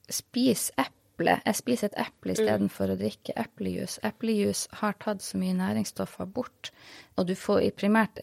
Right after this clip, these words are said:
Speaker 1: ser du egentlig bare en, en, så er det en sukkerdrikk du drikker.
Speaker 2: Mm.
Speaker 1: I stedet for å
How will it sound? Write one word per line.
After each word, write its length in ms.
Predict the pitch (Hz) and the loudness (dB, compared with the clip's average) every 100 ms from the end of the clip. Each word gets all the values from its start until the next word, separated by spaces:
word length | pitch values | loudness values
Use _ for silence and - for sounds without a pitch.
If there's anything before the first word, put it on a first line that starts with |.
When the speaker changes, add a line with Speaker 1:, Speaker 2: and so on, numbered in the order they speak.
| - | -12
Speaker 1:
ser 260 | - 208 | 2 4
du 100 | 185 | 4
egentlig 260 | 190 196 190 | 2 2 0
bare 160 | 190 190 | 0 0
en, 140 | - 185 | 0 -2
en, 220 | 180 170 - | -4 -4 -8
så 200 | - - | -14 0
er 40 | 196 | 2
det 40 | |
en 80 | 196 | 2
sukkerdrikk 600 | 180 240 - 196 175 - | 0 -4 -2 -2 -2 -4
du 120 | - | -4
drikker. 340 | 185 240 - - | 2 0 0 -6
Speaker 2:
Mm. 220 | 226 214 185 - | -2 -2 -6 -8
Speaker 1:
I 40 | - | -6
stedet 240 | - 214 | 4 4
for 80 | |
å 40 | 202 | 4